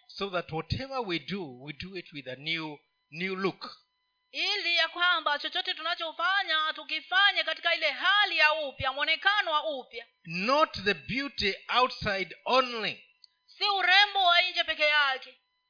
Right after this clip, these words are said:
Speaker 1: but the beauty inside.
Speaker 2: bali urembo wa upande wa ndani.
Speaker 1: The kind of beauty that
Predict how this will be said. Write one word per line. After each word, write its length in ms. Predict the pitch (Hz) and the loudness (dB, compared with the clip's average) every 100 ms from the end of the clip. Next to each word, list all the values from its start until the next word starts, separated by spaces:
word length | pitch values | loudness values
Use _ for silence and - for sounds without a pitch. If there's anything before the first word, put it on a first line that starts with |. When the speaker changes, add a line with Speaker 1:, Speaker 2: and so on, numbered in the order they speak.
| _ _ _ _ | _ _ _ _
Speaker 1:
but 140 | 139 - - _ | -10 -10 -16 _
the 100 | 131 | -10
beauty 800 | - - 196 - - 113 - _ _ _ _ - | -10 -8 -8 -8 -12 -12 -16 _ _ _ _ -8
inside. 500 | 131 123 - 95 _ - - | -6 -6 -12 -16 _ -20 -12
Speaker 2:
bali 380 | - 277 359 381 | -2 0 2 0
urembo 840 | 339 320 330 392 392 320 302 311 311 | -2 -2 2 4 2 0 0 0 -2
wa 120 | 294 | -4
upande 260 | 285 349 | -4 0
wa 140 | 302 285 | 2 2
ndani. 380 | 285 262 233 220 _ _ _ _ _ _ - | 2 0 0 -6 _ _ _ _ _ _ -10
Speaker 1:
The 80 | |
kind 300 | 175 - 269 | -6 -2 0
of 160 | 262 165 | 0 -2
beauty 680 | 220 269 - 160 165 196 _ _ _ _ _ _ _ 131 | -2 -2 -4 -6 -8 -12 _ _ _ _ _ _ _ 0
that 340 | 226 254 - | 0 0 -6